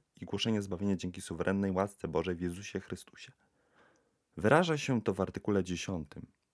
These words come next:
kanonów trzy i czwartej części kanonów. To zaś, że inni powołani przez Ewangelię są posłuszni wezwaniu i nawracają się, nie może być przypisane właściwemu korzystaniu z wolnej woli,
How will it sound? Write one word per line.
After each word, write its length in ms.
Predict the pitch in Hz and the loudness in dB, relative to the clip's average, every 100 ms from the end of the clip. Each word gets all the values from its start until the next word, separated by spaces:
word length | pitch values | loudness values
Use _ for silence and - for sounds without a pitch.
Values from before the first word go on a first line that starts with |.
| _ _ - | _ _ -6
kanonów 460 | 92 85 76 73 | -2 0 -2 -6
trzy 340 | - - 113 - | -10 -4 -4 -4
i 80 | 95 | -8
czwartej 400 | - 101 87 82 | -4 -4 -4 -8
części 360 | - 85 - - | -8 -8 -8 -6
kanonów. 360 | 95 78 - _ _ _ _ _ _ _ - | -6 -6 -12 _ _ _ _ _ _ _ 2
To 140 | 113 | 4
zaś, 300 | 120 139 - _ _ - | 4 0 -4 _ _ 0
że 160 | 101 | 4
inni 240 | 120 143 135 | 6 6 2
powołani 460 | 117 101 107 113 | 2 4 4 4
przez 240 | 98 90 90 | 2 0 2
Ewangelię 420 | 90 92 98 98 | 4 4 2 2
są 180 | 107 95 | 0 -2
posłuszni 560 | 104 - 117 98 76 | -2 -2 -2 -2 -6
wezwaniu 480 | 76 76 73 82 92 | -4 -2 2 2 2
i 120 | 92 | 2
nawracają 600 | 98 95 110 - 101 76 | 2 2 0 0 -2 -2
się, 280 | 73 - 95 - _ _ - | -4 -4 -4 -8 _ _ -2
nie 120 | 120 | 2
może 220 | 120 90 82 | 4 2 -2
być 160 | - | -10
przypisane 520 | - - 95 101 98 | -14 -10 -2 2 2
właściwemu 520 | 90 90 - 107 110 104 | 2 0 0 0 0 0
korzystaniu 480 | 95 95 - 98 | -2 -2 0 0
z 60 | 90 | 0
wolnej 360 | 98 98 90 82 | 2 2 2 4
woli, 340 | 98 110 | 4 4